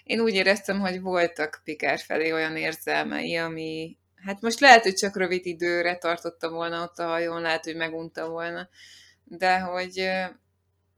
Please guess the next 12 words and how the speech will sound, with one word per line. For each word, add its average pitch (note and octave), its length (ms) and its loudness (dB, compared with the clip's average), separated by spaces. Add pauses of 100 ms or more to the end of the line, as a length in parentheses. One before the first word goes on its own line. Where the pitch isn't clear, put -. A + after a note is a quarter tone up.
(140)
láttam, G#3 440 4
hogy F#3+ 160 4
am-, F#3+ 140 2
amikor A3+ 440 4
Picard A3+ 340 2
azt G3 180 -2
mondja F#3+ 180 -2
neki, F#3+ 260 -4
hogy F3 100 -4
á, F#3+ 500 2 (520)
nem, E3 400 -8 (380)
meg, E3+ 420 -8